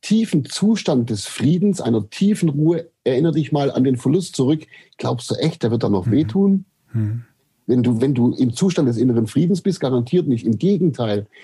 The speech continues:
Speaker 1: wenn du dich zurückerinnerst, dann wirst du weinen aus, na, Freude ist vielleicht das falsche Wort, aber aus Ergriffenheit, weil plötzlich spürst du das Wesen
Speaker 2: Mhm.
Speaker 1: dieses verstorbenen Menschen. Der ist ja auch im Zustand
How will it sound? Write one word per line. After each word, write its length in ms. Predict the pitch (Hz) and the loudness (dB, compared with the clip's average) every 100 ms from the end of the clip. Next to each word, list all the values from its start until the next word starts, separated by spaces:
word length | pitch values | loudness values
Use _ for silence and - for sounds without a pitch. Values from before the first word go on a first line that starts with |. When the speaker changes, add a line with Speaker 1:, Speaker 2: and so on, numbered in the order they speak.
| - _ | -20 _
Speaker 1:
wenn 140 | 147 | 0
du 80 | 175 | 2
dich 180 | 156 127 | 0 -4
zurückerinnerst, 640 | - 165 180 - 131 107 117 | 0 0 2 2 2 0 0
dann 140 | 113 | 0
wirst 180 | 127 - | 0 0
du 120 | 95 | 0
weinen 400 | 107 151 170 143 | 2 2 2 2
aus, 340 | 120 113 - _ _ _ _ _ _ _ _ _ - | 2 0 -4 _ _ _ _ _ _ _ _ _ -4
na, 120 | 113 | -4
Freude 300 | - 135 147 | 0 2 2
ist 80 | 123 | 0
vielleicht 160 | 123 107 | -2 -2
das 80 | 113 | -2
falsche 260 | 104 104 | -2 0
Wort, 160 | 120 131 | -2 0
aber 260 | 117 107 - _ _ | 0 -2 -6 _ _
aus 180 | 123 120 | -4 -2
Ergriffenheit, 840 | 117 90 - 180 - 180 123 120 | -4 -4 -2 -2 0 0 0 0
weil 180 | 113 107 | 0 0
plötzlich 440 | - 151 - 131 | 0 -4 0 -4
spürst 500 | - - 156 175 165 | -4 -4 2 2 2
du 80 | 127 | 0
das 240 | 107 98 113 | 0 -2 0
Wesen 400 | 175 220 185 110 | 2 2 0 0
Speaker 2:
Mhm. 220 | 98 107 - _ _ | -2 -8 -14 _ _
Speaker 1:
dieses 320 | 120 107 104 - | 0 0 0 -2
verstorbenen 580 | 95 - 107 101 98 | -4 -2 0 2 2
Menschen. 360 | 101 95 92 92 | 2 0 -2 -2
Der 160 | 85 123 | 0 0
ist 160 | 143 | 0
ja 100 | 147 | 0
auch 260 | 131 175 - - - _ | 2 0 -2 -20 -20 _
im 160 | - 127 | -2 -2
Zustand 640 | - 139 123 127 107 104 | 0 0 2 0 0 -2